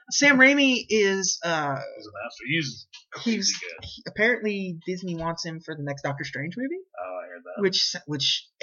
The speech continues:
Speaker 1: which is cool
Speaker 2: Uh,
Speaker 1: from the sense, like, he knows comic book movies,
Speaker 2: Yeah.
Speaker 1: obviously,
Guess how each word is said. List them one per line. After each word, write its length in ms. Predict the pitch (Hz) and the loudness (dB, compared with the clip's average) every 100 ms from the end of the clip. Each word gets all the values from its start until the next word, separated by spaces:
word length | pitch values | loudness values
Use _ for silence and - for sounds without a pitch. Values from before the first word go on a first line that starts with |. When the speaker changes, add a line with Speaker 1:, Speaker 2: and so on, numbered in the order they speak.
| - | 2
Speaker 1:
which 180 | 190 180 | 4 6
is 120 | 160 - | 4 4
cool 240 | 262 269 | 6 6
Speaker 2:
Uh, 20 | |
Speaker 1:
from 180 | 269 262 | 6 4
the 60 | 226 | 2
sense, 440 | - 233 220 214 | 4 4 4 2
like, 180 | 202 165 | 0 0
he 140 | - 165 | 0 -2
knows 280 | 135 156 185 | 0 0 0
comic 280 | 196 190 208 | 0 -2 -2
book 140 | 202 | -4
movies, 400 | 202 190 233 247 349 | -2 -2 -2 0 2
Speaker 2:
Yeah. 80 | |
Speaker 1:
obviously, 400 | - 185 185 208 | 2 0 0 -2